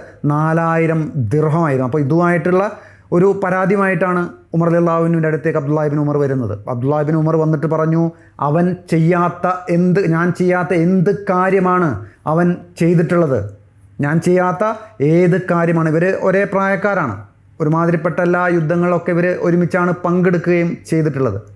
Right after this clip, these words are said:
അബ്ദുള്ള ഇബ്നു ഉമർ ചോദിച്ചു, "ഞാൻ, ഉം, ആ, ഞാനിവിടുത്തെ ഖലീഫയുടെ മകനാണ്, ഞാൻ ചെയ്യാത്ത എന്ത് കാര്യമാണ്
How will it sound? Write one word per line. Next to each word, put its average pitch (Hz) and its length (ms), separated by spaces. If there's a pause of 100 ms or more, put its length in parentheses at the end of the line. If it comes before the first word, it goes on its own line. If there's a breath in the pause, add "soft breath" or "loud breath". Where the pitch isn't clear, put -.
(960 soft breath)
അബ്ദുള്ള 151 240
ഇബ്നു 180 180
ഉമർ 180 160
ചോദിച്ചു, 180 320
"ഞാൻ, 185 360 (240)
ഉം, 170 200
ആ, 165 180
ഞാനിവിടുത്തെ 160 500 (100)
ഖലീഫയുടെ 185 480
മകനാണ്, 175 540 (180)
ഞാൻ 165 420
ചെയ്യാത്ത 180 440
എന്ത് 185 600
കാര്യമാണ് 175 760